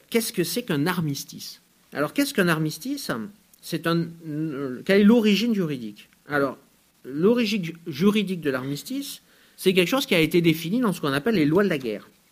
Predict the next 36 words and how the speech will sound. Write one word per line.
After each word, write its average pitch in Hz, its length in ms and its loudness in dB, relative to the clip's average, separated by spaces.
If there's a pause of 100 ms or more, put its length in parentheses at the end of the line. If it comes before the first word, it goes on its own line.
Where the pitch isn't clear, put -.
(140)
Les 123 120 -6
lois 131 140 0
de 123 60 -2
la 117 100 -2
guerre, 160 260 -2
ce - 140 -14
sont 139 220 -10
donc 135 200 -6
les 123 120 -2
lois 156 220 -2
qui - 140 -12
sont 156 200 -10
censées 208 480 0
gérer 170 320 0
les 139 100 -2
relations 135 640 -6
entre 185 280 -2
belligérants, 143 640 -4 (520)
et 143 80 -6
ces 151 180 0
lois 170 240 4
qui 220 140 -6
se - 120 -8
mettent 185 280 0
en 156 100 -2
place, 151 380 -4
on 135 220 -10
peut 139 120 -12
dire, 175 160 0
au 160 80 -2
courant 180 540 -2
du 170 160 -4
dix-neuvième 143 440 -6
siècle. - 300 -20 (380)
Alors, 139 320 -4
la, 185 260 -2